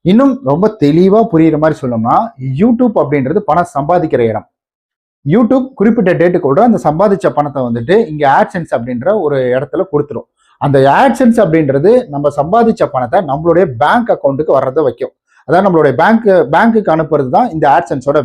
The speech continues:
வேலை. இந்த AdSense இங்க அனுப்புனாதான் நம்மளுடைய வந்து பேங்க் அக்கௌண்ட்டுக்கு பதினஞ்சுல இருந்து உங்களுக்கு வந்துட்டு, சாரி, ஒண்ணுல இருந்து பதினஞ்சு நாள் அப்படின்றதுக்குள்ள வந்துட்டு உங்களுடைய அக்கௌண்ட்டுக்கு பணம் வந்துடும். ஆனா அப்படிலாம் கிடையாது. அதிகபட்சமா உங்களுக்கு ஒன்னு to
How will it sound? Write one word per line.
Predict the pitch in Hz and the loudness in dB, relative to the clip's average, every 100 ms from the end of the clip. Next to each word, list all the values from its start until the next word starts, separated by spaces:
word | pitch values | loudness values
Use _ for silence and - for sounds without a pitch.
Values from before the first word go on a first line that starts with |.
| 127 | 0
வேலை. | 127 - _ _ _ | -2 -6 _ _ _
இந்த | 151 180 | 2 2
AdSense | 233 240 208 160 | 2 0 0 -2
இங்க | 160 156 | 0 0
அனுப்புனாதான் | 156 156 143 240 190 | 0 -2 0 0 -2
நம்மளுடைய | 160 156 139 | 0 0 -2
வந்து | 202 139 | -4 -4
பேங்க் | 139 160 147 | -4 -2 -8
அக்கௌண்ட்டுக்கு | 127 120 - 262 - | -10 -12 -12 -8 -2
பதினஞ்சுல | 196 202 170 147 131 | -2 -2 -4 -4 -4
இருந்து | 185 233 269 _ _ - | -2 -4 -4 _ _ -4
உங்களுக்கு | 180 170 139 | 0 0 0
வந்துட்டு, | 156 208 160 135 123 120 117 | -2 0 2 4 2 -2 -4
சாரி, | 143 120 143 | -4 -2 0
ஒண்ணுல | 196 202 165 | 0 2 0
இருந்து | 202 156 | 0 -2
பதினஞ்சு | 151 165 147 143 | 0 -2 -4 -2
நாள் | 156 123 | -2 -4
அப்படின்றதுக்குள்ள | 120 135 131 127 123 123 127 | -6 -8 -8 -10 -10 -6 -6
வந்துட்டு | 120 180 220 | -6 -8 -6
உங்களுடைய | 135 117 | -4 -4
அக்கௌண்ட்டுக்கு | 110 127 110 - 113 | -6 -8 -8 -10 -6
பணம் | 117 | -6
வந்துடும். | 107 - _ _ _ _ | -8 -14 _ _ _ _
ஆனா | 139 131 | -2 -2
அப்படிலாம் | 151 180 185 | 0 0 2
கிடையாது. | 156 165 247 123 | 2 2 2 -2
அதிகபட்சமா | 123 175 165 156 185 226 | -2 -2 -2 -2 0 2
உங்களுக்கு | 185 160 147 | 2 0 0
ஒன்னு | 185 | 0
to | 175 | 2